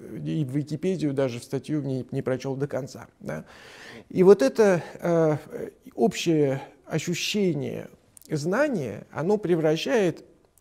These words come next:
э, этот мир в такой мир без экспертов, без специалистов. И, э, я об этом говорю абсолютно серьёзно, потому что по, э,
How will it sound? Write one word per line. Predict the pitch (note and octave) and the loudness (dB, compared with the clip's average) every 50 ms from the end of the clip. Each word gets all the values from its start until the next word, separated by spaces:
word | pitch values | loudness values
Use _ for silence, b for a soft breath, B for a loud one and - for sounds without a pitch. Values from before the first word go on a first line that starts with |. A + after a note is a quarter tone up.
| _ _ | _ _
э, | - D#3+ F3 E3 D#3 D3 C#3 - - | -10 -6 -6 -4 -2 -4 -4 -4 -4
этот | E3 D#3+ - C#3+ - - | -6 -4 -4 -6 -4 0
мир | F3+ G#3+ B3+ D4+ D4 - - - - - _ _ _ _ _ _ - | 0 2 2 2 0 -4 -14 -20 -20 -20 _ _ _ _ _ _ -20
в | - - | -20 -2
такой | - D3+ D#3 - A#3 G3+ | -2 -2 0 2 2 2
мир | D#3+ E3+ G#3 A#3+ A3 | 2 2 2 2 0
без | D#3+ C#3+ D#3 G3+ G#3 F3+ | 0 0 4 4 4 4
экспертов, | F3+ E3+ - - - - F3 E3+ D3 - - G#2+ G2+ - - _ _ | 2 -2 -4 -10 -6 -2 0 0 0 -2 -8 -12 -14 -14 -18 _ _
без | D#3+ D3 D3+ D3 F3 G#3 G#3+ G#3 - | -8 -6 -4 2 2 2 2 2 -2
специалистов. | - - E3 F3+ F3 - - D#3+ E3 D#3 D3+ D3+ C#3+ C3 A2+ - - - - - _ _ _ _ _ B B B B B B B B - | -8 -4 -4 -4 -4 -2 -2 0 0 2 2 0 -2 -4 -6 -10 -12 -14 -20 -20 _ _ _ _ _ B B B B B B B B 2
И, | F#3+ F#3 F#3 F3 D3 - - - - | 2 4 4 4 2 0 -4 -10 -4
э, | - D#3+ D3+ C#3 C3 B2 | -2 0 2 2 0 0
я | B2 C3+ C3 B2+ B2+ - - | 2 2 2 0 0 -2 -4
об | D3+ C#3 | -2 -2
этом | D3 C3+ - - | -2 -2 -2 -4
говорю | C#3 D3 D3 C#3+ | -2 0 0 0
абсолютно | - - - C3+ B2+ A#2+ C3+ C#3 | -2 -2 -6 -6 -6 -6 -8 -10
серьёзно, | D3+ - G#3+ A3+ B3+ D4+ C#4 G3+ - - A2+ G2+ - - | -6 -6 -4 -4 -2 0 -2 -2 -2 -6 -12 -12 -12 -14
потому | - - - B2+ C#3+ C#3+ D#3 | -14 -10 -8 -8 -6 -6 -8
что | C3+ - - A#2 C#3+ C3 B2+ - - G#2 D3+ - | -8 -10 -8 -8 -8 -8 -8 -10 -12 -12 -12 -4
по, | _ D3 D3+ D3 C3+ B2+ A2+ A2+ - - | _ 2 4 4 4 2 0 -2 -8 -14
э, | - - C3+ D3+ C#3+ C3 B2+ A#2+ A#2+ A#2+ A#2 | -14 -10 -8 -6 -6 -6 -6 -6 -8 -8 -10